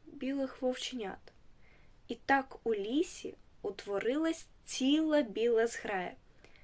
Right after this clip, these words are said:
Білих вовків стало багато, але сірих у лісі було ж все-таки більше.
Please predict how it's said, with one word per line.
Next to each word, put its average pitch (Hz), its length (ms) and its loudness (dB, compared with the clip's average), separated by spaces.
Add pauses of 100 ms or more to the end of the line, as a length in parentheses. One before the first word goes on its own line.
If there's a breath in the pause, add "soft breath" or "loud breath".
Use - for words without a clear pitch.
(360 soft breath)
Білих 339 560 6
вовків 277 420 0
стало 269 380 2
багато, 208 680 -6 (680 loud breath)
але 180 400 0
сірих 339 600 2
у 330 60 0
лісі 294 420 2 (120)
було 226 280 0
ж - 180 -4
все-таки 226 640 -6
більше. 190 560 -6